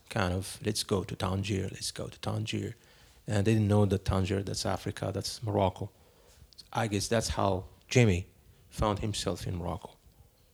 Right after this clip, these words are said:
And once he was in Africa, he was like, "Wow, these are my roots." The Bahamian life was there. People, they were accepting these young people with their music, with their vision, with their way a bit. For other countries, it was weird. And I guess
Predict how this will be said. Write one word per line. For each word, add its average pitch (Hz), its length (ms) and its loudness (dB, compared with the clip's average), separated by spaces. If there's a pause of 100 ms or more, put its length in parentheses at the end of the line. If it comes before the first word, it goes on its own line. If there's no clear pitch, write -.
(580)
And 107 220 4
once 104 160 2
he 107 80 -4
was 95 180 2
in 90 80 4
Africa, 101 640 0
he 113 80 0
was 101 160 2
like, - 180 -8
"Wow, - 280 -2 (160)
these 110 200 -4
are 104 100 -2
my 107 240 -6
roots." - 400 -2 (580)
The - 80 -4
Bahamian 107 560 2
life 92 300 -4
was 98 200 -2
there. 98 260 -2
People, 92 220 -8
they 101 80 -4
were 98 180 -4
accepting - 480 -2
these 104 140 -8
young 104 180 -6
people 107 420 -8
with 98 140 -10
their 98 140 -8
music, 101 540 -6
with 107 140 -12
their 107 120 -10
vision, 101 500 -4
with 101 160 -8
their 101 180 -8 (180)
way 95 260 -2
a 107 60 -8
bit. - 320 -6 (340)
For 110 200 0
other 143 180 6
countries, 104 380 -4
it - 120 -14
was 101 220 -6
weird. 107 420 -6 (720)
And 107 100 -2
I 123 120 2
guess 107 540 -2